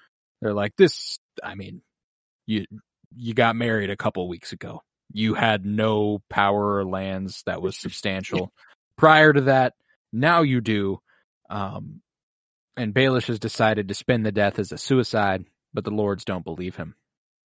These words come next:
Speaker 1: given her devotion to her son. She might have been a little nutty, as they say in so many words,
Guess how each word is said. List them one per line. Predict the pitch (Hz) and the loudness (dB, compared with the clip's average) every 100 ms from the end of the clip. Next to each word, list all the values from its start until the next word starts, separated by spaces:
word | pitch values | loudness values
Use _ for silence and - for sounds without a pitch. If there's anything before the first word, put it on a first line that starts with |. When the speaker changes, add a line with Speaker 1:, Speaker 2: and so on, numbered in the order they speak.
| _ _ _ - | _ _ _ -10
Speaker 1:
given | 117 127 117 98 | 2 2 2 -4
her | 113 104 | -4 -6
devotion | 95 98 92 98 95 | -4 -6 -6 -8 -10
to | 78 | -10
her | - | -8
son. | 139 123 - | -4 -4 -6
She | - 113 | -8 -2
might | 123 117 | -2 -2
have | |
been | 104 107 95 - - - _ | -4 -4 -6 -12 -20 -20 _
a | 233 | 6
little | 247 254 170 | 8 10 8
nutty, | 147 156 147 101 - _ _ _ - | 8 4 4 2 -10 _ _ _ -6
as | 104 | -6
they | 98 95 | -2 -6
say | - 104 98 | -4 -2 -2
in | 92 | -4
so | - 113 | -2 -2
many | 98 90 87 | -2 -4 -6
words, | 98 95 95 | -4 -4 -6